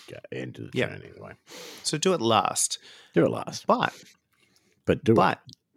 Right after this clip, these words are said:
Speaker 2: do it after you have thrown a couple of exploding squigs at said
Speaker 1: <laughs>
Speaker 2: player.
Speaker 1: Bombardier.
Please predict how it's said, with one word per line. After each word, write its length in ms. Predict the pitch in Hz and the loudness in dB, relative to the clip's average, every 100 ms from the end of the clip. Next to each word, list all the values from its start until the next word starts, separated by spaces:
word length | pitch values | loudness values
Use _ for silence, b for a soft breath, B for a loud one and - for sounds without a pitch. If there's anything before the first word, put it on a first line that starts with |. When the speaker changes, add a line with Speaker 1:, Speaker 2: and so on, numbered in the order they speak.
| _ _ - | _ _ 2
Speaker 2:
do 180 | 180 208 | 4 4
it 80 | - | 2
after 540 | 160 208 - 101 120 - b | 2 2 -2 -4 -6 -12 b
you 160 | 147 139 | 2 2
have 120 | 143 | 2
thrown 420 | - 123 123 131 - | -2 0 0 -4 -8
a 80 | 131 | -6
couple 340 | 127 117 117 | -2 -2 -2
of 100 | 110 | -4
exploding 520 | 113 - 104 101 104 | -4 -2 -2 -2 -4
squigs 520 | - - 131 - - - | -4 -2 -2 -2 -6 -4
at 220 | 104 - | -4 -4
said 320 | - 90 90 - 120 | -4 -6 -6 -2 0
Speaker 1:
<laughs> 140 | - | 2
Speaker 2:
player. 380 | 123 - 110 - - - B B B B B B B - | 2 2 -2 -4 -10 -20 B B B B B B B -4
Speaker 1:
Bombardier. 460 | 104 92 87 120 | -2 0 -2 -6